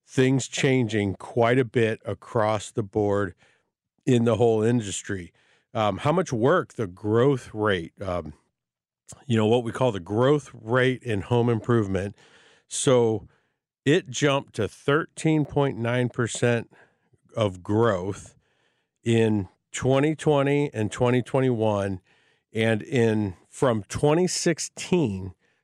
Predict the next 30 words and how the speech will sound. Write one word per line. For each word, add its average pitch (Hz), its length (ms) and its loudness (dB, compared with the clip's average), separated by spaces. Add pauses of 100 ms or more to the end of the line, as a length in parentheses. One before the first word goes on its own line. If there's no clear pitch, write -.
(140)
to 113 160 0
twenty 123 400 0
twenty, 110 800 -2 (580)
the 107 100 0
whole 147 340 2
thing 135 300 0
only 127 340 2
grew 120 380 0
eight 123 300 -2
point 120 340 -2
two 208 240 0
percent 104 600 -2 (580)
in 104 220 0
four 165 500 0
years. 85 440 -8
So 101 600 0 (800)
that's 156 220 0
a 151 60 2
lot 117 360 -2
of 120 240 -4
growth 107 680 -2 (400)
over 113 300 -2
the 110 140 -4
course 101 640 -2 (540)
of 101 160 -2
a 101 40 -2
year 113 580 0 (180)
to 104 140 -4
two - 200 -4
years, 98 720 -2